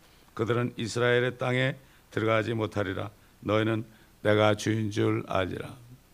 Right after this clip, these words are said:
다 본토로 돌아가는 게 아니라는 얘기죠. 거역한 사람들은 못 들어가는 거예요. 다 가는 게 아닙니다, 여러분. 그러니까 지금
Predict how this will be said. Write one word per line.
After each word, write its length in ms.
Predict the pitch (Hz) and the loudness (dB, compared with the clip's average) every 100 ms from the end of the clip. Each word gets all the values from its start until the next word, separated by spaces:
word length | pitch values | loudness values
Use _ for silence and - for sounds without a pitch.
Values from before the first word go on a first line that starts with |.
| _ _ - - _ | _ _ -20 -20 _
다 260 | - - 85 | -12 -6 -2
본토로 400 | 127 135 135 135 | 0 2 4 4
돌아가는 240 | 127 123 | 4 2
게 60 | 120 | 0
아니라는 380 | 147 113 95 98 | -2 -2 -4 -6
얘기죠. 240 | - - 156 147 _ _ _ _ - _ _ _ _ - - - | -8 -12 -14 -16 _ _ _ _ -20 _ _ _ _ -20 -20 -2
거역한 420 | 113 113 120 117 | 2 2 2 2
사람들은 360 | 113 113 123 143 | 2 0 0 0
못 140 | 110 | 0
들어가는 400 | 104 98 95 92 | 0 0 -2 -6
거예요. 180 | 101 98 - - | -6 -6 -8 -8
다 220 | - 117 | -4 0
가는 220 | 120 110 | 2 2
게 80 | 127 | 0
아닙니다, 320 | 123 98 - | -4 -6 -8
여러분. 160 | - - - - _ _ _ _ _ _ _ - - | -10 -12 -18 -20 _ _ _ _ _ _ _ -20 -6
그러니까 220 | - 160 | -4 -2
지금 640 | - 131 156 127 123 170 | -2 0 0 0 -4 -8